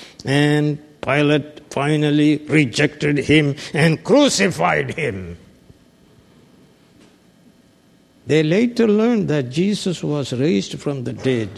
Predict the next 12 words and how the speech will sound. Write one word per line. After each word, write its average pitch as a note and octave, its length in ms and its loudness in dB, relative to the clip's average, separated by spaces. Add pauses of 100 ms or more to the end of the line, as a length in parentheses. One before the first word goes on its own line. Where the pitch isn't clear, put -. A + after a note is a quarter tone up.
(960)
on B2+ 180 -2
the A#2 120 -2
third C#3+ 420 -4
day, B2+ 420 -2 (340)
as D3+ 300 -4
he G3 300 -2 (100)
had F#3 320 -6
predicted. G#3 580 -6 (1400)
Yet B2+ 320 -2
they B2 220 0
rejected B2 760 -4
him A#2+ 440 0